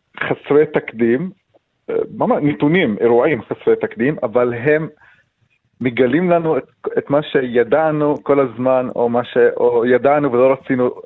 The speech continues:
קצת, שני הצדדים מכחישים פה ושם, שב-, ב-, ב-, בסוף ובהתחלה יש כאן שני לאומים באותה אזרחות, זה ה-, זה השסע הטקטוני העיקרי,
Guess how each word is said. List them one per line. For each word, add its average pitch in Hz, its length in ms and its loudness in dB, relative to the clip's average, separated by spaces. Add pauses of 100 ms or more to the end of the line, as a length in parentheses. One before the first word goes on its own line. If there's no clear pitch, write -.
(140)
קצת, - 200 -4 (540)
שני 165 100 2
הצדדים 151 360 -2
מכחישים 151 540 -4
פה 143 200 0
ושם, 127 340 0 (580)
שב-, - 440 0 (340)
ב-, 110 140 4 (280)
ב-, 110 120 2 (400)
בסוף 143 600 -2
ובהתחלה 113 760 0
יש 113 200 -6
כאן 113 180 -4
שני 139 360 -2
לאומים 135 540 -2
באותה 117 300 -2
אזרחות, 110 720 -2 (260)
זה 123 160 2
ה-, 135 60 0 (220)
זה 131 240 2
השסע 127 560 -2
הטקטוני 123 640 -4
העיקרי, 113 680 -2